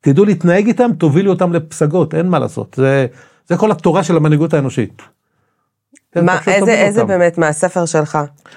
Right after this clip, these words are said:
Speaker 1: טוב, ספר זה שיחה אחרת, אבל למה כתבתי ספר? אני אספר.
Speaker 2: למה
Speaker 1: תראי
Speaker 2: כתבת
Speaker 1: משהו מעניין.
Speaker 2: באמת?
Speaker 1: יום אחד בא אליי איזה תורם, אומר לי, "אני רוצה לתרום שמחלקת עיניים תיקרא על שמי." "כמה אתה רוצה לתרום?" הוא אומר, "אני אתן לכם מיליון דולר."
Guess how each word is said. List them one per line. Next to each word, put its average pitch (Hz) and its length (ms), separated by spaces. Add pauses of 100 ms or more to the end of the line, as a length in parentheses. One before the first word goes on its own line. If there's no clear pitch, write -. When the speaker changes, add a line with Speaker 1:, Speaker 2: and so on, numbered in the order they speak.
(120)
Speaker 1:
טוב, 165 140
ספר 220 240
זה 151 280
שיחה 160 260
אחרת, 147 240
אבל 123 180 (260)
למה 196 180
כתבתי 180 380
ספר? - 300
אני 110 120
אספר. 113 300
Speaker 2:
למה 190 180
Speaker 1:
תראי 151 140
Speaker 2:
כתבת 156 120
Speaker 1:
משהו 156 160
מעניין. 151 260
Speaker 2:
באמת? 151 240 (500)
Speaker 1:
יום 196 120
אחד 190 200
בא 160 80
אליי 156 140
איזה 123 160
תורם, 127 440 (840)
אומר 143 120
לי, 175 60
"אני 156 100
רוצה 156 180
לתרום 175 460
שמחלקת 151 640
עיניים 160 240
תיקרא 131 320
על 127 100
שמי." 113 240 (1600)
"כמה 175 180
אתה 160 120
רוצה 127 200
לתרום?" 220 340
הוא 202 100
אומר, 202 100
"אני 202 100
אתן 185 140
לכם 175 200
מיליון 151 280
דולר." 110 240